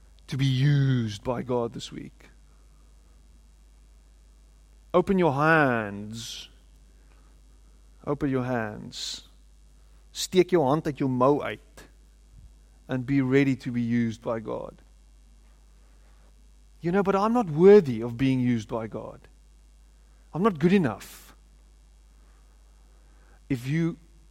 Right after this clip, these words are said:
have breath in your lungs, you are good enough.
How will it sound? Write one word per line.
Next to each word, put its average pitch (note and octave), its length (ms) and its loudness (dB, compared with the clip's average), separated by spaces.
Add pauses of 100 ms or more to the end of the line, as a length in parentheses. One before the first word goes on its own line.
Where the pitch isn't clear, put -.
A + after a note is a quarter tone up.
(120)
have B2+ 260 -8
breath D#3 320 0
in D#3+ 60 -4
your C3+ 160 0
lungs, A#2+ 720 -2 (580)
you B2+ 160 -6
are A2+ 60 -4
good A2 180 -8
enough. - 560 -14